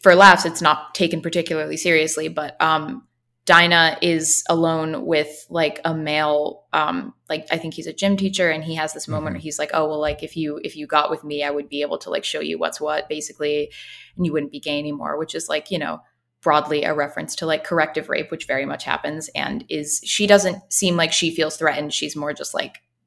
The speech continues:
Speaker 1: "You're, you're behaving wildly right now, and I'm not interested in <laughs> this." But, um, sorry.
Speaker 2: Yeah.
Speaker 1: I think that, yeah, to have that reaction of being like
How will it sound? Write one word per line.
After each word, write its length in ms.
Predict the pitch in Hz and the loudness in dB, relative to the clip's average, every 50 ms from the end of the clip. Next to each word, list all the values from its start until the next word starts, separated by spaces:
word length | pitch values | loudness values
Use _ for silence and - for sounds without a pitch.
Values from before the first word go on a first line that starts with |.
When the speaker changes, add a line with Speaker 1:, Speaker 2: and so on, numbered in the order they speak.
| _ _ - | _ _ -6
Speaker 1:
"You're, 420 | 208 185 160 160 156 151 151 - - _ _ _ _ - | -2 0 2 2 2 0 -2 -4 -10 _ _ _ _ -4
you're 180 | - 165 170 | -2 -2 0
behaving 640 | 160 160 165 160 160 165 151 156 151 147 147 - - 156 | 0 0 0 0 2 0 0 0 -4 -4 -6 -10 -8 0
wildly 520 | 151 156 147 147 143 143 143 143 143 143 | 4 6 6 6 6 4 0 0 -2 -2
right 240 | 147 147 143 139 - | 0 2 2 2 0
now, 220 | - 135 139 143 143 | 0 -4 -4 -4 -4
and 100 | 147 143 | -4 -4
I'm 160 | 143 139 143 | -4 -6 -4
not 160 | 143 139 131 | -4 -6 -4
interested 400 | 143 165 - 160 156 - 139 - | -6 -6 -6 -8 -8 -4 2 4
in 80 | 180 277 | 6 6
<laughs> 60 | - | 6
this." 460 | - 349 330 - - - - - - - - | 6 4 2 0 -6 -8 -6 -8 -8 -2 6
But, 380 | - 190 185 160 - - 208 - | 8 8 8 8 8 4 4 6
um, 320 | 240 202 240 269 311 285 - - - - - - - - | 6 6 6 4 2 0 -4 -10 -14 -14 -14 -16 -18 -16
sorry. 380 | - - - 117 - 147 151 151 | -10 -2 2 4 6 6 8 8
Speaker 2:
Yeah. 160 | 123 107 95 90 | 6 6 6 8
Speaker 1:
I 140 | 202 208 | 6 6
think 300 | 208 - 214 202 196 196 | 8 6 4 4 4 6
that, 260 | 196 190 175 - - - - - - - - _ _ _ _ _ _ _ _ _ _ _ _ _ | 6 6 6 6 2 -2 -10 -20 -20 -20 -20 _ _ _ _ _ _ _ _ _ _ _ _ _
yeah, 380 | - 208 226 190 180 - - | 6 10 12 12 12 10 8
to 160 | - - 208 | 6 4 4
have 240 | 190 196 185 185 165 | 6 8 6 6 8
that 160 | 185 170 143 | 6 6 6
reaction 440 | - 175 165 160 160 160 - 175 156 | 6 6 6 6 6 4 2 -2 -2
of 140 | 143 151 151 | -2 -4 -2
being 260 | - 156 151 147 147 147 | -2 -2 -2 -2 -2 -2
like 340 | 147 143 139 139 - - | -2 -2 -4 -4 -8 -14